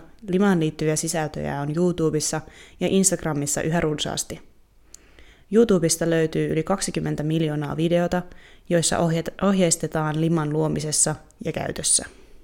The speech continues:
Limailmiön vastaanottoa värittävät erilaiset pyrkimykset ymmärtää ja kesyttää sitä. Tässä kirjoituksessa tarkastelemme erityisesti Tee se itse limaa kotoistavia puheentapoja ja YouTuben limavideoiden estetiikkoja,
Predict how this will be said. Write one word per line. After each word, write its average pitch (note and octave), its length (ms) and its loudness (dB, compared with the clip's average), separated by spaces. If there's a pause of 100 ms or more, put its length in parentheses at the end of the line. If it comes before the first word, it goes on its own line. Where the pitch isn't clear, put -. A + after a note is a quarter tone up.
(440)
Limailmiön G#3 540 8
vastaanottoa D#3+ 680 2
värittävät E3+ 540 -2
erilaiset D#3 560 2
pyrkimykset D#3+ 640 0
ymmärtää F3+ 560 4
ja D3 60 -2
kesyttää D3 540 -6
sitä. - 320 -4 (720)
Tässä A3 280 6
kirjoituksessa D#3 680 4
tarkastelemme D3+ 720 0
erityisesti D#3+ 680 2
Tee F3+ 140 8
se D#3+ 200 2
itse D3 360 -2
limaa D3 320 0
kotoistavia D3+ 640 2
puheentapoja F3 760 2 (600)
ja A#3+ 80 6
YouTuben E3+ 520 8
limavideoiden D3+ 840 2 (380)
estetiikkoja, D#3 840 0